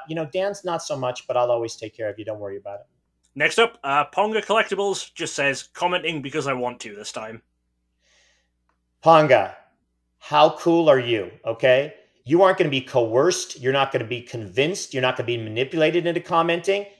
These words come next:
Speaker 1: You're gonna do everything of your own volition. You go, guy.
Speaker 2: We then have Your Average Player says, "Always a pleasure to listen to. We'll share this as much as possible so people can listen to this and cherish it like I do."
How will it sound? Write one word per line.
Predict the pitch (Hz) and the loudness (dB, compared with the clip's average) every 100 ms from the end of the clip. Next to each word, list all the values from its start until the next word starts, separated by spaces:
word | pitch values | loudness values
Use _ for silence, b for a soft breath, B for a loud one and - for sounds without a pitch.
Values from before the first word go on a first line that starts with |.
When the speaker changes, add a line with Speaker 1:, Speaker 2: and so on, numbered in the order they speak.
| _ | _
Speaker 1:
You're | - 175 | 0 2
gonna | 208 170 | 2 0
do | 143 139 | 0 2
everything | 151 165 180 185 | 4 4 2 2
of | 151 | 0
your | 127 131 | 2 2
own | 135 | 2
volition. | 123 117 127 - 98 95 _ _ _ _ | 0 0 0 -2 -8 -12 _ _ _ _
You | 117 190 202 | -8 -6 2
go, | 151 170 160 | 6 8 8
guy. | 123 110 117 - - _ _ _ _ _ _ | 8 6 4 -2 -18 _ _ _ _ _ _
Speaker 2:
We | 123 | -6
then | 127 135 | -2 -2
have | 131 135 | 0 -2
Your | 127 151 | -2 0
Average | 185 175 202 - | 2 2 -2 -2
Player | 214 220 160 123 | 0 2 2 0
says, | - 147 139 131 127 - b b b | -6 -4 -4 -4 -8 -12 b b b
"Always | 208 233 196 156 | 2 4 4 0
a | 151 | -4
pleasure | - 160 160 | -2 -4 -4
to | |
listen | 151 180 180 | -4 -4 -6
to. | - 180 170 165 | -2 0 0 -2
We'll | 147 151 147 | -6 -4 -4
share | - 180 170 | -2 0 0
this | 170 151 | -2 -6
as | 135 | -8
much | 151 202 - | -4 -4 -4
as | |
possible | - 156 151 147 | -4 -2 -2 -6
so | 135 131 | -8 -8
people | 151 139 | -10 -10
can | 131 135 | -10 -6
listen | 139 156 | -6 -6
to | 139 | -8
this | 131 - | -8 -8
and | 131 127 | -10 -10
cherish | - 123 123 - | -8 -6 -6 -8
it | 117 | -12
like | 107 110 127 | -12 -14 -14
I | 98 95 | -16 -16
do." | 90 95 | -18 -20